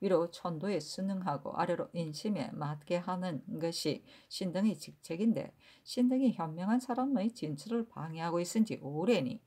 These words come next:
이 소임에 합당한 사람으로서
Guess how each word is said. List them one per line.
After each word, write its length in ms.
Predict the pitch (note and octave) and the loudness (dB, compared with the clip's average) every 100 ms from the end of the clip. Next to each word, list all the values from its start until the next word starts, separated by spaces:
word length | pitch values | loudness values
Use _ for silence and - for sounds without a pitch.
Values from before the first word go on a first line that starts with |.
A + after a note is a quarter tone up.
| - _ - | -20 _ 0
이 180 | A3 | 0
소임에 800 | B3 - C3 C#3 A3 B3+ F#3+ - _ _ | 0 -6 -6 -4 4 6 6 0 _ _
합당한 680 | - D#3 D3+ - D3+ D#3+ D#3 | -4 -4 -2 -4 -2 -4 -8
사람으로서 800 | - - D3+ D3+ D#3 D#3 E3+ E3 | -10 -6 -4 -2 -2 -2 -2 -2